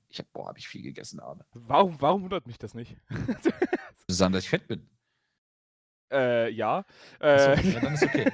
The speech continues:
Speaker 2: <laughs>
Speaker 1: Ähm, na ja, dafür zieht keiner unserer Spieler nach Saudi-Arabien.
Speaker 2: Ja,
Speaker 1: Ähm,
Speaker 2: gut.
Speaker 1: ich hab auch nur anderthalb Kilo zugenommen, glaub ich, oder ein Kilo.
Speaker 2: Ja,
Speaker 1: Das
Speaker 2: okay,
Speaker 1: geht eigentlich
Speaker 2: immerhin.
Speaker 1: noch, ne?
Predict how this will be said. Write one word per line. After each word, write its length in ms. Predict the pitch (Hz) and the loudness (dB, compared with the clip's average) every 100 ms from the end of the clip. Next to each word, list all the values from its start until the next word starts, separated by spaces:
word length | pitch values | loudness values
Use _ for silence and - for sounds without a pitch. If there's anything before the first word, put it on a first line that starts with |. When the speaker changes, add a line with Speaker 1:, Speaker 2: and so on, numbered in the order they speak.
| 285 - | 2 2
Speaker 2:
<laughs> 240 | - 254 | 2 2
Speaker 1:
Ähm, 360 | 131 123 120 117 - - _ - | 2 0 -2 -4 -10 -18 _ -8
na 140 | 160 | -2
ja, 140 | 120 - - | -2 -4 -2
dafür 500 | 147 151 151 147 - | -2 0 -2 -4 -8
zieht 240 | 143 139 | -10 -8
keiner 240 | - 135 135 | -6 -4 -4
unserer 220 | 123 110 | -4 -6
Spieler 300 | - 117 110 | -6 -8 -6
nach 200 | 101 101 | -8 -10
Saudi-Arabien. 580 | - 101 92 98 107 90 - - - - | -10 -8 -8 -8 -8 -10 -14 -14 -12 -4
Speaker 2:
Ja, 300 | 139 139 101 | -2 0 -2
Speaker 1:
Ähm, 180 | 131 - _ | -6 -14 _
Speaker 2:
gut. 100 | - - _ _ _ - | -20 -20 _ _ _ -14
Speaker 1:
ich 100 | 117 139 | -12 -10
hab 60 | |
auch 120 | 123 | -10
nur 140 | 127 110 | -8 -8
anderthalb 380 | 123 117 120 117 | -6 -8 -10 -10
Kilo 200 | 127 107 | -10 -10
zugenommen, 460 | - 76 78 80 | -12 -12 -12 -14
glaub 180 | 80 78 | -14 -12
ich, 60 | 87 | -12
oder 100 | 90 | -12
ein 100 | - | -12
Kilo. 180 | 113 | -8
Speaker 2:
Ja, 100 | 175 | -4
Speaker 1:
Das 80 | 311 | -4
Speaker 2:
okay, 140 | - 110 | -4 -6
Speaker 1:
geht 120 | 123 | -6
eigentlich 220 | - 120 | -10 -10
Speaker 2:
immerhin. 220 | 101 - - | -10 -12 -14
Speaker 1:
noch, 140 | 80 | -14
ne? 140 | 139 | -12